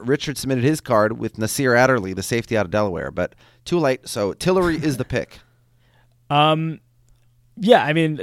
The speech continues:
Speaker 2: T-, Tillery is, I've seen him on a couple of mock drafts. It's interesting that he is going ahead of Dexter Lawrence and Jeffrey Simmons, um, on the, on the fans' list because I, I, I think that he,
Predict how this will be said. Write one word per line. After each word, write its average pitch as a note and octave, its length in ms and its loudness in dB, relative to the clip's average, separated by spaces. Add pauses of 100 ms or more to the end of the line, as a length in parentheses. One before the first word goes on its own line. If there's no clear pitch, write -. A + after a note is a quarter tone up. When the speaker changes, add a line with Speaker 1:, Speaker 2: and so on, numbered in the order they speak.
Speaker 2:
T-, F3+ 240 -2
Tillery B3+ 580 -2
is, F#3+ 800 4 (300)
I've E3 140 -4
seen A3+ 260 -6
him G#3 480 -4 (480)
on C#3+ 140 -8
a - 20 -10
couple - 640 -10 (640)
of D#3+ 100 -2
mock D#3+ 240 -4
drafts. E3+ 300 -4
It's C#3+ 100 -10
interesting D3+ 440 -8
that B2+ 100 -4
he D3+ 280 -10
is C3+ 140 -6
going C3 560 -6 (160)
ahead D#3+ 720 -6 (100)
of A#2+ 600 -8
Dexter B2+ 380 -8
Lawrence A#2 580 -8
and B2 360 -10
Jeffrey B2 280 -12
Simmons, A2+ 600 -12 (440)
um, G#2 420 -10 (340)
on C3+ 140 -10
the, A#2 140 -12
on B2+ 100 -12
the A#2+ 60 -10
fans' A2 520 -12
list A#2+ 440 -8
because B2 200 -10
I, A2+ 160 -10
I, B2 80 -14 (120)
I B2 80 -14
think C3 220 -12
that A#2 120 -10
he, A#2+ 540 -10